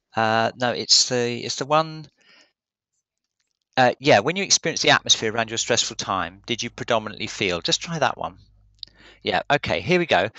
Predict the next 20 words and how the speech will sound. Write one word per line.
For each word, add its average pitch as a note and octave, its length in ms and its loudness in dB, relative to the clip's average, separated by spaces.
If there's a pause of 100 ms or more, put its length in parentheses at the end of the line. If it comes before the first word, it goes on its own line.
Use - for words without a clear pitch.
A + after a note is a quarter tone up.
(300)
Look, C#3 160 2
how G3+ 160 4
about F#3 220 4
this? G#2+ 380 2 (540)
Just - 300 4
think D#4 220 2
about A#3+ 300 6
the F#3 80 -2
feeling G#3+ 600 0
that F3 160 -6
you E3 140 0
had, F2+ 500 0 (180)
right, F#2+ 240 -4
when C#3+ 140 -4
you C#3+ 80 -6
did C#3+ 200 0
that A#2 180 4
exercise. - 640 -2
Did - 240 -8
you A#3 320 -4